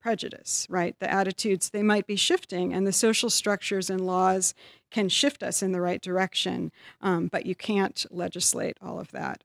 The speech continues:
away. And so I think what we need to do is take a step back and look at the voices and issues that have been left out of the discourse. Um,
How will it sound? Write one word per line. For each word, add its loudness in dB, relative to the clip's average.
away. -8
And 10
so 10
I 10
think 4
what 8
we 10
need 10
to 0
do 6
is 6
take 2
a -2
step 2
back 0
and 4
look 4
at 2
the 0
voices 6
and 2
issues 6
that 4
have 0
been 2
left 2
out -2
of -4
the -2
discourse. 0
Um, 6